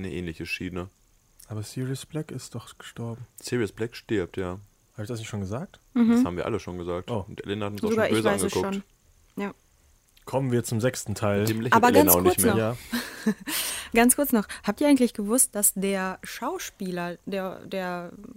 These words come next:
Speaker 3: richtige Mensch, ne?
Speaker 2: Daniel Radcliffe?
Speaker 3: Nein, nein.
Speaker 1: Gary
Speaker 3: Äh,
Speaker 1: Oldman?
Speaker 3: von Albus Dumbledore, der den spielt, dass er ja eigentlich im zweiten Teil oder so, ähm, gestorben ist.
Speaker 2: Ja,
Speaker 3: Und
Speaker 2: da haben
Speaker 3: dann
Speaker 2: wir
Speaker 3: wurde er
Speaker 2: gewechselt.
Speaker 3: ausgetauscht.
Speaker 1: Ja.
Speaker 2: Gegen
Speaker 3: Ja.
Speaker 2: einen guten Schauspieler.
Speaker 1: Ist, wusste ich, ja.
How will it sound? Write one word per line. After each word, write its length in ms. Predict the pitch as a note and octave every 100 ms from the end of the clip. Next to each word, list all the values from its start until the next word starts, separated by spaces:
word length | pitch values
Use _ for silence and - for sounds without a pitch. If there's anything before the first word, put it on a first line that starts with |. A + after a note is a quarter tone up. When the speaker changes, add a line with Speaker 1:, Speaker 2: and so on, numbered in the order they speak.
| G3
Speaker 3:
richtige 280 | G3+ -
Mensch, 360 | F3 F3 A3+ -
ne? 140 | F#3 - -
Speaker 2:
Daniel 220 | A2 G#2+
Radcliffe? 440 | G#2 G2+ - D3 - -
Speaker 3:
Nein, 240 | G#3+ F#3+
nein. 180 | F#3 F3+ - - -
Speaker 1:
Gary 240 | G#3+ G3+
Speaker 3:
Äh, 100 | G3+
Speaker 1:
Oldman? 340 | - - A2 D#3+ _
Speaker 3:
von 440 | - - A3 G#3+ -
Albus 360 | - A3+ A3+ G#3+
Dumbledore, 720 | G3+ G#3+ A3+ B3+ C4 C4 D4 - _
der 120 | A3+
den 180 | A3+ A#3
spielt, 400 | A#3 - B3+ B3
dass 140 | G3+ -
er 120 | G#3
ja 200 | G#3+ G#3 G3+
eigentlich 360 | G#3 A3 G#3+
im 160 | G#3 G3
zweiten 380 | - G3 - A3+
Teil 280 | - A3+
oder 200 | B3 B3+
so, 300 | A#3+ A#3+ A#3+ A#3
ähm, 240 | A3 A3
gestorben 440 | G#3+ - D4+ D4+ F#3
ist. 140 | E3+
Speaker 2:
Ja, 60 | B2+
Speaker 3:
Und 60 | A2+
Speaker 2:
da 40 |
haben 40 |
Speaker 3:
dann 100 | -
Speaker 2:
wir 80 | -
Speaker 3:
wurde 140 | C#4+ C#4+
er 40 | -
Speaker 2:
gewechselt. 120 | D#4+
Speaker 3:
ausgetauscht. 640 | D#4 A3+ - F#3 F#3 - - -
Speaker 1:
Ja. 80 | A2
Speaker 2:
Gegen 120 | B2+
Speaker 3:
Ja. 60 | C3
Speaker 2:
einen 140 | C3+
guten 280 | C#3+ C#3 G#2
Schauspieler. 600 | - F#2 - - - E2+ - _ _ _ _ - _ _
Speaker 1:
Ist, 300 | - A2+ - - _ _ _ _ -
wusste 320 | G#2 F#2+ F2
ich, 100 | E2
ja. 160 | D#2+